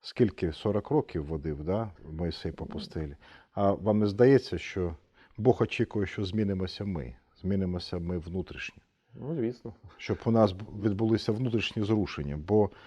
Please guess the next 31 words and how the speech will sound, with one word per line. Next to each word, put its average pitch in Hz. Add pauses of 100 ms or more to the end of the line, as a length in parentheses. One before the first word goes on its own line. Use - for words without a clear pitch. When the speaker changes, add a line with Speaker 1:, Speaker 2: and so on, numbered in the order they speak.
(420)
Speaker 1:
фронт 160
важливий, 101 (880)
перемога 113
військова 101 (220)
вкрай 110
важлива, 82 (160)
екзистенційно 95
важлива 78
для 76
нас, 95
бо, 73 (600)
е, 82 (300)
в 101
інакшому 101
разі 92
можна 92
й 87 (140)
говорити 90
про 90
знищення 85
української 80
нації 78
в -
цілому. 76 (300)
Але 104
де 131
внутрішні 131
зміни, 71
де 120
подолання 87
корупції, 78